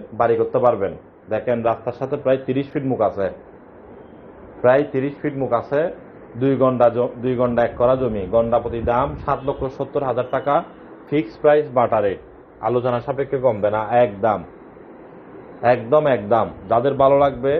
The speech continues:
যোগাযোগ করবেন। দুই গন্ডা এক করা জমি, এত সুন্দর একটি জমি কেউ হাতছাড়া করবেন না, কিনে রাখেন, লাভবান হবেন।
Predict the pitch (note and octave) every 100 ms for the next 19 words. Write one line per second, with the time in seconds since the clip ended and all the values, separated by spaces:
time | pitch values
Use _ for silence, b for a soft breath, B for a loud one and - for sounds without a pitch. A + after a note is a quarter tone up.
0 | F#3 - B2 A#2 G#2+ G#2 G2+ G#2 E2 -
1 | - - - - - - - - B2 C3+
2 | C3+ C3 A#2+ - C3 A#2 A#2 G2+ D2 -
3 | A2+ B2 A#2+ C#3+ C#3+ C#3+ C#3 C3 B2+ B2+
4 | D3 D3 B2+ C3+ C3+ C3+ C3 C3 A#2 C3
5 | C3+ D3 C#3+ B2+ B2 A#2 A#2 C#3+ C#3+ A#2+
6 | G#2+ A#2 A2+ G2 F2